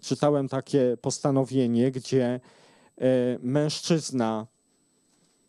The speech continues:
zagłodził psa na łańcuchu na śmierć. Przyszła policja na wizję lokalną, zastała psa przywiązanego na łańcuchu, który był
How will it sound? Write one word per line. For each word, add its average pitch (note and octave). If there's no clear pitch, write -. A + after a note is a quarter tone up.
zagłodził E3
psa -
na C3+
łańcuchu C3+
na B2
śmierć. C3
Przyszła F3
policja D#3
na C3+
wizję C#3
lokalną, A2+
zastała A#2
psa G#2
przywiązanego C#3+
na C3+
łańcuchu, B2+
który B2
był A2